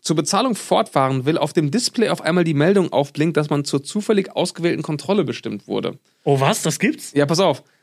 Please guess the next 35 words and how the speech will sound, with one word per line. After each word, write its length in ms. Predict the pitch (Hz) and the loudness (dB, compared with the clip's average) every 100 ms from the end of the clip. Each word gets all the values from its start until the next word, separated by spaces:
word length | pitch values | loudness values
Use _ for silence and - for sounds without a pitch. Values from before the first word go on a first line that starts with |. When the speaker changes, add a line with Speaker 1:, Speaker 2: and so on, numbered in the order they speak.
| _ | _
Speaker 1:
Dann 160 | 156 175 | -2 0
kommt 200 | 220 220 | 0 0
die 140 | 202 | -2
düster 360 | 147 226 - 226 | 0 0 0 0
reinblickende 580 | 175 190 185 190 190 151 | 0 0 0 -2 -2 0
Dame 300 | 151 180 170 | 0 0 0
und 200 | 143 151 | 0 -2
darf 160 | 160 | -2
nochmal 480 | 151 175 233 202 196 | 0 0 0 2 0
alle 280 | - 170 208 | 0 0 0
Artikel, 400 | 170 - 190 196 | -2 -2 -2 0
die 80 | 180 | 0
in 100 | 165 | 0
deinem 220 | 165 156 | 0 2
Wagen 260 | 151 170 131 | 0 0 0
liegen, 240 | 127 151 | -2 -2
ein 140 | 123 143 | -2 -2
zweites 420 | - 165 214 202 | 0 0 0 0
Mal 140 | 180 | 0
abscannen, 560 | 156 - - 131 160 196 - | 0 -2 -2 0 0 -4 -4
Speaker 2:
Ach 160 | 139 | -2
Speaker 1:
um 80 | 143 | -2
Speaker 2:
du 80 | 151 | -2
Speaker 1:
zu 60 | 147 | -2
schauen, 300 | - 175 208 | 2 2 2
Speaker 2:
Scheiße. 100 | 156 | 0
Speaker 1:
ob 100 | - | -2
die 120 | 131 | -2
Artikel 340 | 147 202 214 | -2 -4 -2
auch 140 | 151 - | -4 -4
deckungsgleich 840 | - 190 247 175 - 139 170 190 _ - | -2 0 0 -2 0 2 2 -2 _ -4
mit 160 | 151 | 0
den 100 | 170 | 0
aufgelisteten 720 | 156 180 - 120 113 - 113 | 0 -2 0 -2 -2 -6 -6
sind. 220 | 107 107 | -6 -6